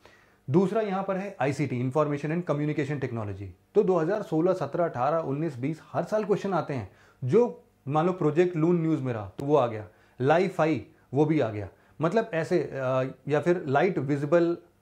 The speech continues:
या फिर विजिबल लाइट जो होते हैं उससे हम कैसे डेटा ट्रांसफर कर सकते हैं, उनकी क्या-क्या एप्लीकेशंस हैं, वो सारी चीज़ें। जैसे इसमें अब हम लोग मोबाइल चला रहे हैं, इस टाइम पर मोबाइल के ऊपर लिखा होता है वोल्टे, वॉइस ओवर एलटीई,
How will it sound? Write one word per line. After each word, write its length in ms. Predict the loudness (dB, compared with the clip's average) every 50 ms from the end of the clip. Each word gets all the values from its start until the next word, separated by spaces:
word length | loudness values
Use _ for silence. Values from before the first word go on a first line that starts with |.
| _ _ _ _ _
या 140 | -2 -2 0
फिर 120 | 0 0
विजिबल 340 | 0 2 0 2 2 2 4
लाइट 220 | 4 2 0 0
जो 100 | 0 0
होते 180 | -2 -2 -2 -2
हैं 80 | -2 -2
उससे 220 | -2 -2 -2 -2
हम 220 | -2 -2 -4 -2 0
कैसे 320 | 0 0 2 2 0 0 0
डेटा 300 | 0 -2 -2 0 0 0
ट्रांसफर 380 | 0 0 -4 -4 -4 -4 -4 -4
कर 120 | -4 -4
सकते 260 | -6 -8 -12 _ -6
हैं, 60 | -4
उनकी 140 | -4 -2 0
क्या-क्या 240 | 0 0 2 2 0
एप्लीकेशंस 560 | 0 -2 -2 -2 -2 -2 -2 -2 -4 -4 -6
हैं, 100 | -10 -16 -16 _ -20 -20 -20 -20 -20 -18 _ -8
वो 300 | -2 2 4 4 4 4
सारी 360 | 0 -2 -4 -2 -2 -2 -2
चीज़ें। 400 | -2 -2 -2 -2 -2 -4 -6 0
जैसे 240 | 0 0 2 2 0
इसमें 220 | 0 0 -2 -2 -2
अब 100 | 0 0
हम 140 | 0 0 0
लोग 220 | 0 -2 -2 -2
मोबाइल 340 | -2 0 4 4 4 4 2
चला 220 | 0 0 0 0
रहे 120 | 0 -2 -4
हैं, 60 | -6
इस 80 | -6 -6
टाइम 160 | -6 -6 -4
पर 140 | -6 -4 -2
मोबाइल 320 | -2 2 2 4 2 4
के 100 | 2 0
ऊपर 200 | 2 2 2 2
लिखा 220 | 2 0 0 2
होता 220 | 0 0 2 2 0
है 60 | 0
वोल्टे, 380 | 2 4 2 2 2 0 -4 -4
वॉइस 280 | -2 0 2 2 2 2
ओवर 200 | 2 2 2 2
एलटीई, 540 | 0 -2 -2 -4 -6 -4 -2 -2 -2 -4